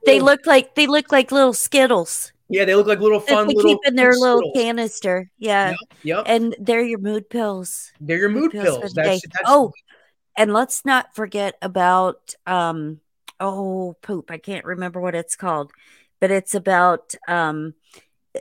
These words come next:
Speaker 1: another population control thing where every, all the females can't have children now.
Speaker 2: Children of
Speaker 1: N-, uh,
Speaker 2: Men.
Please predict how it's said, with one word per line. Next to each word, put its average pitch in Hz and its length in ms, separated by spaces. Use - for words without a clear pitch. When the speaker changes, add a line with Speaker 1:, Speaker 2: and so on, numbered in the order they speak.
Speaker 1:
another 185 480
population 180 840
control 180 540
thing 170 500
where 170 520
every, 185 600
all 175 160
the 185 140
females 185 520
can't 190 260
have 165 300
children 196 440
now. 202 400
Speaker 2:
Children 185 320
of 160 80
Speaker 1:
N-, 156 60
uh, 151 100
Speaker 2:
Men. 127 140